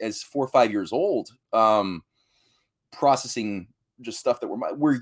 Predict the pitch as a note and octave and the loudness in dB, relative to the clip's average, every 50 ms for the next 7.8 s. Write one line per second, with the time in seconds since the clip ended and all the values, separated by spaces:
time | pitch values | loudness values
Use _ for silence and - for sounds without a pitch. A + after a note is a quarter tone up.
0 | A#2 C3 E3+ G3 G#3+ F#3+ F3 E3 D3+ C3 B2 A#2 A2+ A#2+ C3+ D3+ F3+ G3 G3 - | -6 -12 -12 -10 -6 -4 -2 0 2 2 2 2 0 -4 -2 0 2 2 2 2
1 | - - - _ E3+ F3 F3 E3+ E3 - F#3+ G#3+ A3+ G#3 G#3+ F3+ - - - - | -2 -8 -14 _ -2 0 0 0 0 -2 -6 -4 -2 0 0 -2 -2 -4 -8 -6
2 | - D#3 F#3 G#3 G3 F#3 E3 D#3 D3 C3 A2+ A#2+ A#2+ A2+ G#2 - - - - - | -2 -2 -2 0 2 0 0 0 0 -2 -2 -2 -4 -4 -4 -6 -8 -10 -10 -12
3 | B2 A2+ - - D#3 E3 D#3 A#2+ - - - - - - F#3 G3 G3 - - - | -12 -10 -6 -4 -4 -2 -2 -4 -6 -8 -8 -8 -6 -2 0 0 0 0 0 -4
4 | A2 - - - - D#3+ D3 - C3 C#3 D#3 C#3+ B2 - - - - - - F#3+ | -6 -2 0 0 0 0 -2 -8 -10 -10 -10 -10 -10 -10 -10 -10 -8 -4 0 0
5 | G3 F#3+ C3 A#2+ A2+ G#2+ G#2+ A2 _ _ _ _ _ _ - - C#3 D3 - _ | 0 0 0 -2 -4 -4 -4 -6 _ _ _ _ _ _ -4 -4 -4 -4 -6 _
6 | - - - _ - - D3+ C3 - - - _ - - C#3 B2+ A#2 A#2 - - | -20 -20 -20 _ -10 -6 -6 -6 -4 -6 -10 _ -6 -2 0 0 0 0 -4 -8
7 | - - - E3 E3 D3+ B2 G#2 G#2 G2 A#2 D#3 G#3 F3+ - - | -10 -4 -2 0 0 0 -2 -4 -4 -4 -4 -4 -4 -6 -8 -10